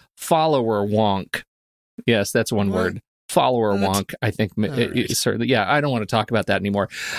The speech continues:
Speaker 1: Um, in my case, like,
Speaker 2: <laughs>
Speaker 1: social authority, this, this thing, like, this experience when I go into a place and I have a reason to be there that is beyond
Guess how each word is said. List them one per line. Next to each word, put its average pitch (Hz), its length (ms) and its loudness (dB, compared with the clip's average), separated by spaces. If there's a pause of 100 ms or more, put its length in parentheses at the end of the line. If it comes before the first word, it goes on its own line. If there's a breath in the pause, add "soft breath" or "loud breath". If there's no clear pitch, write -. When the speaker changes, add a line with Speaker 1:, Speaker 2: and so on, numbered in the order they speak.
(100)
Speaker 1:
Um, 160 300 0
in 190 220 4
my 240 280 0
case, 170 360 2
like, 160 160 2
Speaker 2:
<laughs> - 160 2
Speaker 1:
social 180 280 2
authority, 175 480 0
this, 135 200 0
this 147 260 2
thing, 202 240 0
like, 123 200 -2
this 139 180 2
experience 175 560 0
when 127 400 2 (440 loud breath)
I 143 600 2
go 143 220 2
into 143 540 0
a 123 100 2
place 117 460 0
and 123 200 0
I 135 120 2
have 131 180 0
a 127 80 0
reason 120 480 2
to 131 120 -2
be 127 260 2
there 95 320 2
that 113 180 0
is 110 140 0
beyond 110 680 0